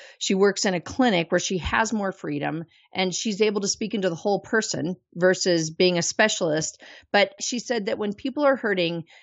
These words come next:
they are more open to light. And that is an ideal environment for her to deliver her values and her why. Another client,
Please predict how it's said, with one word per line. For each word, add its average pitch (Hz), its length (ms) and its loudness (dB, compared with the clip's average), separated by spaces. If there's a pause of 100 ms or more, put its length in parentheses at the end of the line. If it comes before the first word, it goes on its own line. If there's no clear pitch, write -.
they 208 420 4
are 190 260 2
more 185 480 -2
open 156 560 -2 (280)
to 180 280 2
light. 160 460 -2 (260)
And 170 220 -2
that 180 400 0
is 180 140 -6
an 180 100 -6
ideal 185 480 -2
environment 160 640 -2
for 151 160 -4
her 147 480 0 (260)
to 180 120 2
deliver 165 640 4
her 165 160 2
values 156 500 2
and 151 100 -2
her 143 100 -2
why. 135 600 -2 (300)
Another 202 340 2
client, 202 500 -4